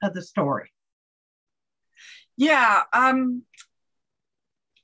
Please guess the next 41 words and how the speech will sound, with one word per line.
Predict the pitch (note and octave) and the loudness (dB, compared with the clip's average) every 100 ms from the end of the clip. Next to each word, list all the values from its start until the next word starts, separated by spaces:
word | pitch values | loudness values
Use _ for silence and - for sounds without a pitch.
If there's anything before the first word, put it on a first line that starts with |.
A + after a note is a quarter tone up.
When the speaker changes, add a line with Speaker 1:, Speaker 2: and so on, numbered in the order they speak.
| A3 | -4
Speaker 2:
like, | C4 C4 B3+ - A3 - | 0 0 -4 -12 -12 -4
I, | B3+ | -4
I | B3 | -2
think | D4 E4 | -6 -6
I, | D#4+ - - | -6 -6 -8
I | |
think | B3 C4+ C4+ | -8 -6 -6
it's | C4 _ | -8 _
there. | A#3+ G#3+ | -4 -4
Do | G#3 B3 | -4 -4
you | C4 | -2
read, | E4+ D4 - | 0 -2 -4
have | A#3 | -6
you | A#3+ | -2
read | A#3+ A3+ | -2 -4
David | G#3+ A3 A3+ A3 | -6 -6 -6 -6
Eddings' | - E3+ G3 G#3+ A3 A#3+ - - | -2 -2 -4 -8 -8 -8 -10 -10
The | G3 | -12
Belgaria? | F#3 F#3 F#3+ F3+ F3 A3+ | -6 -6 -4 -2 2 2
Speaker 1:
Yes, | G#3+ A3+ A#3 _ - | 2 0 -6 _ -4
I | G3+ | 0
have. | G3 F3+ D#3+ - _ _ | 2 2 0 -6 _ _
Speaker 2:
So | - B3 | -4 -2
there's | C#4+ G3 | 0 0
Speaker 1:
Mm-hmm. | C#4+ | 0
Speaker 2:
a | C4 | 0
mystery | A#3 A#3+ - B3 A3 | -2 -4 -4 -4 -2
element | G3+ G3 F#3+ F#3 | 0 -2 -6 -10
in | G3 F#3 | -14 -6
there | F3+ E3+ D3+ - | -4 -2 -2 -4
for | F3 | -8
sure. | - F#3+ F3+ G#3 | -6 0 2 4
Speaker 1:
Mm-hmm. | G#3+ G#3+ _ _ _ _ - | 2 -2 _ _ _ _ -2
Speaker 2:
And | F#3+ F#3 F#3+ | 0 0 -2
Speaker 1:
Yeah. | - | -12
Speaker 2:
it's, | _ - | _ -18
it's | G#3+ - | -16 -2
part, | C4 C4 A3+ | 0 0 -4
it's | A3 - | -12 -10
the | A#3 | -8
adventure | G#3 F#3+ A#3+ D4 - G#3+ F3+ F3 F#3 | -8 -2 0 0 -2 -2 0 -2 -4